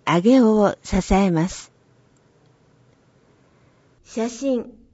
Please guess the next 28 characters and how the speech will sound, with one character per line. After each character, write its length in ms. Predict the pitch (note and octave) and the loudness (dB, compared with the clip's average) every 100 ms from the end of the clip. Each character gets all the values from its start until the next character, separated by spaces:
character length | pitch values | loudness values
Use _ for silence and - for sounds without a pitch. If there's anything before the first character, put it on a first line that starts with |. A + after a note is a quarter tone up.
| _ _ _ _ _ _ _ _ _ _ _ _ _ | _ _ _ _ _ _ _ _ _ _ _ _ _
説 480 | - A#3+ A#3+ - C4 | -4 -4 -4 -8 -6
明。 400 | B3 B3 A#3 - - _ _ _ _ _ _ _ _ _ _ - | -4 -4 -8 -14 -20 _ _ _ _ _ _ _ _ _ _ -2
六 320 | A#3+ - C#4+ | -2 0 0
人 300 | C4 A3+ F#3+ | 2 2 2
で 240 | F3+ F#3 - _ _ - | -2 -4 -10 _ _ -6
大 260 | G#3 A#3+ | -2 0
画 120 | A#3+ B3+ | 2 2
面 300 | A#3+ A#3+ A#3+ | 2 0 -2
タ 160 | A3 | -4
ッ 80 | G#3+ | -6
チ 160 | - C4 | -8 -4
パ 160 | C4+ | 0
ネ 160 | C4+ A3 | 2 0
ル 160 | F#3 | 0
を 180 | E3+ D#3+ - _ _ F3+ | 0 -2 -10 _ _ -14
囲 280 | F#3+ A#3 | -2 0
ん 80 | A3 | 2
で 80 | F3 | 0
い 100 | D#3+ | -2
ま 180 | D#3 F3 | -4 -10
す。 220 | - _ _ _ _ _ _ _ _ _ _ _ _ _ _ | -12 _ _ _ _ _ _ _ _ _ _ _ _ _ _
写 180 | F#3+ | -6
真 340 | G3 - G3 F3+ | -6 -4 -4 -4
終 80 | - E3 D#3 | -4 -2 -2
わ 40 | |
り。 160 | C#3+ - _ _ _ _ _ _ _ _ _ _ _ _ _ _ _ _ _ | -4 -14 _ _ _ _ _ _ _ _ _ _ _ _ _ _ _ _ _
い 160 | A#3+ | -6
ざ 240 | C4+ A#3+ | -2 -2